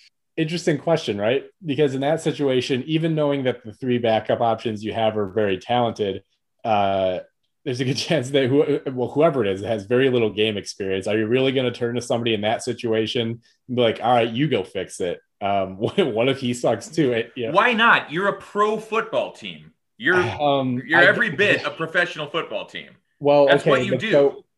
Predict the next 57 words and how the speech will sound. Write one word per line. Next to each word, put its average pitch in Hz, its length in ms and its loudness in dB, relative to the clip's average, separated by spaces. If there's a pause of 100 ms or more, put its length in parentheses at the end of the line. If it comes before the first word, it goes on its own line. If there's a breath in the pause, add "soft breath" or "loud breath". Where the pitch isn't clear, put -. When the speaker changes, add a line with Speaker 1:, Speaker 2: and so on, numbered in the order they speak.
Speaker 1:
no, 180 180 2
hold 180 180 4
on. 160 140 4
No, 170 100 0
no, 185 120 0
no, 180 140 -2
no, 180 220 0
no, 175 60 0
no. 143 200 2
Hold 151 240 0
on. 104 280 -6 (240)
Let's 147 180 -2
carry 156 280 4
that 143 160 6
analogy 135 440 2
out 120 220 -2
then. 90 300 -8 (340)
If 127 320 -2 (160)
Drew 139 240 2
Brees 135 540 0 (260)
fucks 131 260 -2
up 131 280 0
early 131 300 0
in 120 80 -4
the 117 60 -4
fourth 127 380 0
quarter 127 420 2
at 110 100 -2
any 120 180 -2
point 120 320 -6
in 110 40 -10
his 110 140 -10
career 120 220 -2
in 107 100 0
New 101 100 -4
Orleans, 107 520 0 (240 soft breath)
they 127 140 2
don't 147 300 2 (200)
pull 156 300 4
him 131 340 0
and 117 340 -8
put 135 200 -2
in 123 200 -2
Jameis 120 440 -4
Winston 113 720 -4
or 104 300 -2
who, 120 180 -6
you 117 140 -6
know, 107 60 -2
Sean 120 360 -2
Mannion 107 400 -4
or 101 60 -6
whoever 107 220 -4
his 98 120 -6
backup 107 260 -2
was - 60 2
at 220 60 2